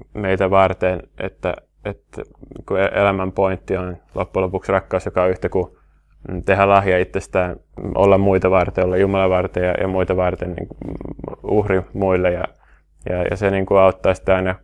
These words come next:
muistuttaa itseensä siinä omassa itsekkyydessään vähän väliä siitä, että, niin kuin, Kristuksen esimerkki, kuinka se rakastaa loppuun asti ja antaa itsensä uhriksi loppuun asti ja, ja, ja voittaa sillä rakkaudella kuoleman,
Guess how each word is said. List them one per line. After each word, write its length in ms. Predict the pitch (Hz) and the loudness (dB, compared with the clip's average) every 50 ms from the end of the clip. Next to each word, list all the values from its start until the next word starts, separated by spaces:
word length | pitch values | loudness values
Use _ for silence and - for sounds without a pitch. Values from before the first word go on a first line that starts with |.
| _ _ _ _ _ _ _ _ - | _ _ _ _ _ _ _ _ -6
muistuttaa 460 | - 101 95 90 - 92 - - 92 90 | -2 0 0 2 0 0 4 6 6 8
itseensä 360 | 92 92 - - 90 90 90 | 6 6 4 0 0 0 0
siinä 340 | - - - 90 90 90 - - _ _ _ _ _ - - | -2 -2 -2 -2 -2 -2 -4 -8 _ _ _ _ _ -6 -4
omassa 300 | 95 95 92 - - 92 | -2 -2 -2 0 2 2
itsekkyydessään 720 | 98 92 - 92 - - - 90 87 98 - - 90 87 | 2 2 2 -2 -4 -2 -2 -4 -2 -4 -4 -2 -2 0
vähän 220 | 85 85 92 90 87 | 0 2 0 0 0
väliä 240 | 87 90 87 85 82 | 0 0 -2 -2 -2
siitä, 320 | - 85 90 87 - 85 | -2 -2 -2 -2 -2 -4
että, 220 | 87 - _ - | -4 -6 _ -12
niin 120 | 90 85 - | -12 -10 -8
kuin, 160 | - 85 - - _ _ _ _ - - _ _ _ _ _ _ _ _ | -8 -10 -10 -12 _ _ _ _ -20 -20 _ _ _ _ _ _ _ _
Kristuksen 500 | - - 90 - - 90 - - 92 90 | -4 -4 -2 -2 -4 -4 -2 0 2 2
esimerkki, 520 | 90 - - 90 90 90 - - - 90 | 2 2 0 -2 -2 -2 -4 -4 -4 -4
kuinka 260 | 87 87 87 87 85 | -4 -4 -4 -4 -2
se 100 | 87 95 | 0 2
rakastaa 420 | 90 92 92 90 90 - - 90 90 | 4 6 6 4 2 2 2 2 2
loppuun 400 | 90 90 - - - 90 87 85 | 2 0 -2 -4 -4 0 0 0
asti 240 | 92 - - - 85 | 0 -2 -4 -4 -4
ja 120 | 85 85 | -2 -2
antaa 260 | 85 92 - 90 87 | -4 -6 -6 -6 -4
itsensä 340 | 90 87 - - 92 95 87 | -6 -6 -6 -6 -6 -4 -2
uhriksi 420 | 92 95 95 92 87 - - - | -2 -2 -2 -4 -8 -8 -8 -6
loppuun 340 | - - - _ - 82 82 | -6 -6 -6 _ -6 -4 -4
asti 220 | 82 - - - 87 | -6 -6 -6 -6 -6
ja, 120 | 87 92 - _ _ _ _ _ _ - _ _ _ _ _ _ _ _ - - | -6 -6 -10 _ _ _ _ _ _ -20 _ _ _ _ _ _ _ _ -8 -4
ja, 160 | - 90 82 78 | -2 -2 0 0
ja 160 | 87 92 90 | 0 2 6
voittaa 360 | 104 101 92 - - 87 87 | 6 6 6 6 4 2 2
sillä 180 | - - 87 87 | 2 2 2 4
rakkaudella 480 | 90 87 - - - 90 87 90 82 | 2 2 2 0 0 0 2 2 0
kuoleman, 480 | - - 92 90 90 90 85 85 87 | 0 0 0 2 2 2 0 -2 -6